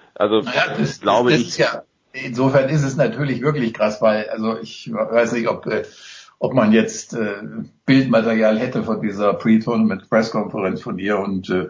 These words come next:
Speaker 2: na gut, vielleicht,
Speaker 1: Ja.
Speaker 2: ich weiß nicht,
Speaker 1: Hab
Speaker 2: was,
Speaker 1: ich auch gesehen,
Speaker 2: ob
Speaker 1: aber, ja.
Speaker 2: schlecht,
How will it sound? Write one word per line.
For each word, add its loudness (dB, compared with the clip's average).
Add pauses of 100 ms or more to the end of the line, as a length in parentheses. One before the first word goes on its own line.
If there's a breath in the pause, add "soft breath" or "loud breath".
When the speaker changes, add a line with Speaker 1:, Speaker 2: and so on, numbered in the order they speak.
Speaker 2:
na -2
gut, 6
vielleicht, -4
Speaker 1:
Ja. 2 (320)
Speaker 2:
ich -8
weiß 2
nicht, 6
Speaker 1:
Hab 2
Speaker 2:
was, 4
Speaker 1:
ich 0
auch -2
gesehen, 0
Speaker 2:
ob 0
Speaker 1:
aber, -4 (140)
ja. -6 (260)
Speaker 2:
schlecht, 0